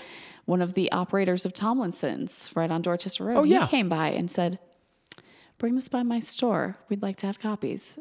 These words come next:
Speaker 1: And so I immediately sold twelve copies to Tomlinson, and now they're selling them.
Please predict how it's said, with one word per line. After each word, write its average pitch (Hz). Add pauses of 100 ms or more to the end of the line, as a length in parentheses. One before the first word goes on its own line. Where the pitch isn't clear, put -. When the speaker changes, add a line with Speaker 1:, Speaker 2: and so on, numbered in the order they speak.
Speaker 1:
And 180
so 190
I 185
immediately 190
sold 185
twelve 196
copies 196
to 185
Tomlinson, 202
and 185
now 190
they're 226
selling 147
them. 139